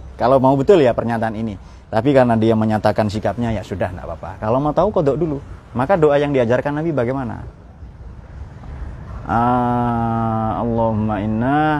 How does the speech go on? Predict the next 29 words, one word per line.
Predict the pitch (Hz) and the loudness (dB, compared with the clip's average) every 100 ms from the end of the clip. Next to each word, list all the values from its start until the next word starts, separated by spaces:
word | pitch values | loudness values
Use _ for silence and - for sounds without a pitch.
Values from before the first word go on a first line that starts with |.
| 139 - - - | -4 -10 -14 -10
nas'aluka | 107 - - 110 101 101 | -10 -6 -4 -4 -4 -4
aisyas | 101 107 - | -4 -6 -4
syuhada | - 101 104 104 104 104 104 107 107 - | -2 -2 0 2 2 2 0 0 -2 -4
wa | 98 | -4
mautas | 107 101 101 - | -4 -4 -4 -6
syuhada. | 107 98 95 101 101 98 | -4 -4 -4 -4 -4 -2
Allahumma | 117 120 117 110 110 107 98 | 0 2 2 0 -2 -4 -4
ighfir | 117 107 | -4 -2
li | 104 | -2
jami'il | 104 104 104 | -2 -2 -4
muslimin | 107 110 101 107 101 98 98 101 101 101 | -4 -6 -4 -4 -4 -4 -4 -4 -4 -4
risalah." | 101 104 101 107 113 113 - - - - | -4 -2 0 2 0 -2 -8 -14 -14 -6
Kemudian, | 117 117 110 113 120 120 | -2 0 2 2 2 2
"Allahumma | 123 127 113 110 | 0 0 2 0
laka | 110 104 | 0 -2
aslamna | - 120 113 113 123 131 | -2 0 0 2 2 2
wa | |
bika | 117 113 117 110 | 2 0 -2 -2
amanna | 110 113 131 135 | -2 -2 0 0
wa | 117 110 | 2 0
alaika | 110 110 | -2 -2
tawakkalna | 101 107 104 110 104 123 117 | -2 -2 -2 -4 -4 -4 -2
wa | 110 | -2
ilaika | 104 104 101 | 0 -2 -4
hakamna | 82 107 110 107 104 | -6 -6 -4 -4 -4
wa | |
khasamna | 98 104 110 104 | -4 -6 -6 -8
faghfir | - 113 110 - 117 | -2 0 0 -2 0
lana | 110 107 127 160 175 | 0 0 0 0 -2